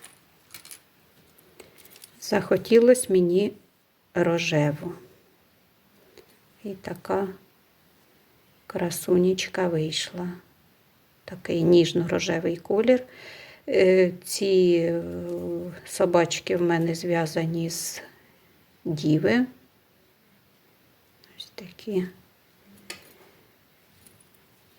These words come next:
В такому кольорі також гарна вийшла. І чорненька. Ось так.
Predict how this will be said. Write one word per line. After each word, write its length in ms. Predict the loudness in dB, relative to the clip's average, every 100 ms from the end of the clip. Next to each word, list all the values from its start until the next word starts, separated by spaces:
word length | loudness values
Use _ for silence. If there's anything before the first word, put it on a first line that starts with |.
| _ _ _ _ _ _ _ _ _ _ _ _ _
В 100 | _
такому 680 | -18 -18 -16 -6 -2 -2 -4
кольорі 580 | -4 2 4 4 0 -2
також 540 | -6 -10 -8 -6 -4
гарна 560 | -2 2 2 2 0 0
вийшла. 760 | 0 -2 -2 -4 -6 -6 -8 -8 _ _ _ _ _ _ _ _ _ _ _ _ _ _ _ _ _ _ _ _ _ _ _ _ -16 -16 -20 -12
І 220 | 0 2 2
чорненька. 920 | 0 0 2 2 2 0 -4 -12 -12 -16 _ _ _ _ _ _ _ _ _ _ _ _ _ _ _ _ _ -12
Ось 140 | -12
так. 380 | -8 -8 -8 -14